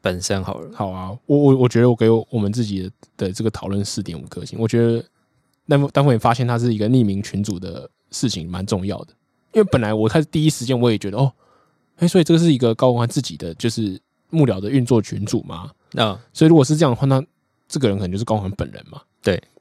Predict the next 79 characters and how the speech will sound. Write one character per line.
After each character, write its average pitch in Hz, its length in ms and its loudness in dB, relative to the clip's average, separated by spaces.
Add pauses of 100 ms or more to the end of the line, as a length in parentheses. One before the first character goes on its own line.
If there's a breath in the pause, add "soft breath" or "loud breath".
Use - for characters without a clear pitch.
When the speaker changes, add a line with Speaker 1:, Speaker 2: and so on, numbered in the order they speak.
Speaker 2:
对， 107 140 0
那 151 100 4
可 147 160 0
是 156 260 4 (220)
那 175 140 2
个 135 40 6
皇 113 280 0
冠 123 200 4
就 113 120 0
是 113 160 -2
整 95 180 -10
个 92 240 -8 (240)
让 127 180 2
这 123 80 -2
个 113 140 4
事 123 140 -2
情 104 120 -4
的 95 160 -4 (160)
调 135 160 4
性 113 160 0
整 98 120 -4
个 95 80 -4
大 98 240 -2
改-， - 260 -14
改 - 200 -12
变。 107 200 -6 (340)
那 131 80 -2
皇 110 160 -2
冠 127 140 4
就 117 80 2
是 113 100 0
一 110 40 -2
个 104 100 -2
匿 123 160 0
名， 92 240 -6
就 127 100 -2
是 117 240 0 (240)
不 - 80 4
认 170 140 6
识 156 140 2
的 123 100 4
朋 113 140 -2
友 104 160 -2
聚 - 120 -12
集 107 80 -6
在 104 140 -2
一 107 80 0
起 - 160 -10
的 85 220 -10
匿 113 180 -2
名 92 140 -8
群 87 220 -14
组， - 200 -16 (380)
所 117 160 0
以 110 40 2
这 117 120 -2
个 107 120 0
名 98 220 -4
字 107 140 -8
会 107 120 -4
自 104 100 -6
己 98 100 -6
取， - 220 -12
Speaker 1:
对。 95 80 -10
Speaker 2:
这 101 40 -6
件 104 100 -4
事 - 120 -10
就 98 240 -10
改 90 160 -14
变 104 160 -4
了 92 40 -10
这 98 60 -10
个 101 100 -6
性 104 120 -12 (100)
质。 165 160 -2
Speaker 1:
而 214 60 0
且 - 200 -4
普 107 100 -4
通 180 320 -4